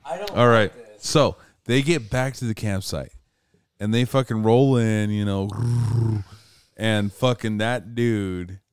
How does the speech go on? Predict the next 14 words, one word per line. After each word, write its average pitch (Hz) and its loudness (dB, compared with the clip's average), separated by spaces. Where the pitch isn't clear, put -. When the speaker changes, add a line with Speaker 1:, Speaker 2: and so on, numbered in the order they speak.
Speaker 2:
that 92 -10
they 107 -8
left 113 -2
there 90 -6
to 101 -10
put 101 -6
the 104 -14
tents 113 -6
up 87 -6
is 110 -4
like, 95 -10
"I'm 107 2
fucking 113 -2
out. - -12